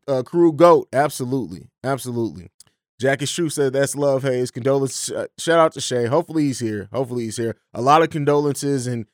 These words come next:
and prayers to Shai, and hope that Shai does see this at some point. Um, shout out to Shai. Uh, Juan Miller, uh,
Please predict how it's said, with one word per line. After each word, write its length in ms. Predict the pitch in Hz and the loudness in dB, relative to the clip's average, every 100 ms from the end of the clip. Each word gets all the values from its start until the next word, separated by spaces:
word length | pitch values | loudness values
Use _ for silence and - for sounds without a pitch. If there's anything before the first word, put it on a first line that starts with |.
| _ - | _ -10
and 160 | 120 | -6
prayers 340 | - 151 143 139 | 2 4 4 0
to 60 | 127 | -6
Shai, 260 | - 143 | -2 0
and 140 | 131 123 | 0 0
hope 240 | 139 120 | -2 -2
that 160 | 127 123 | -4 -4
Shai 300 | - 135 127 | -4 -4 -2
does 280 | 127 127 | -2 -2
see 180 | - 135 | -2 -6
this 200 | 131 131 | -6 -6
at 140 | 120 92 | -6 -6
some 220 | 151 139 | -4 -4
point. 380 | 147 147 139 - _ - | -2 -2 -4 -10 _ -10
Um, 360 | 120 120 117 | -6 -4 -4
shout 160 | 104 139 | 0 2
out 160 | 131 123 | 2 0
to 80 | |
Shai. 320 | 117 - 101 98 _ | -6 -8 -8 -12 _
Uh, 320 | - 117 117 113 | -8 -6 -4 -2
Juan 400 | 117 170 175 175 | 2 2 2 2
Miller, 360 | 190 202 214 - _ _ - | 2 2 0 -4 _ _ -6
uh, 400 | 139 143 135 | 0 2 2